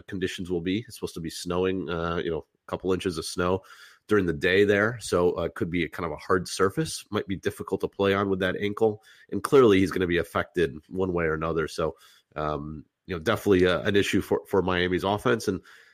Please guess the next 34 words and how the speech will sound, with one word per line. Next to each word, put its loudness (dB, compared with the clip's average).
you -4
know, 2
Jeff -2
Wilson 4
also 4
is 6
another 2
guy 0
who, -2
who -6
hurt 0
his -4
hip. -2
Looks -6
like, 0
you -4
know, -2
wasn't 0
as 0
bad 0
as -2
they 0
once, -6
uh, -6
perceived, -4
but, 2
you -6
know, -4
uh, -8
he's -2
a -2
guy 0
in, 0
in 0